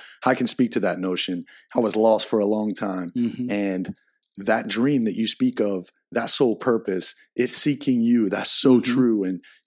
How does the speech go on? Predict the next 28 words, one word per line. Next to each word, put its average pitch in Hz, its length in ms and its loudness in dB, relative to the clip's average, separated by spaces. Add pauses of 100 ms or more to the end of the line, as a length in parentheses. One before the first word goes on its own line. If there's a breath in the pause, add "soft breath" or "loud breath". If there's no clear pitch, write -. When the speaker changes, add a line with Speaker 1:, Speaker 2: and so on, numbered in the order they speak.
Speaker 1:
you 151 160 -2
don't 131 220 0
find 113 340 -2
it, 110 180 0
man. 95 220 -4
I 101 120 0
believe, 110 320 0
like 98 200 -2
you 107 80 -2
said, 98 220 0
it 104 180 -2
finds 98 340 -4
you. 98 260 -2
And, 87 160 -6
Speaker 2:
It 135 60 2
Speaker 1:
and, - 80 2
Speaker 2:
does. 110 400 0
It 117 100 2
Speaker 1:
and 110 100 2
you 107 120 -2
Speaker 2:
does. 120 100 2
Speaker 1:
guys 113 220 2
are 117 40 2
walking 110 340 2
on 104 100 -2
that 101 160 -2
same 98 280 -2
path. 101 420 0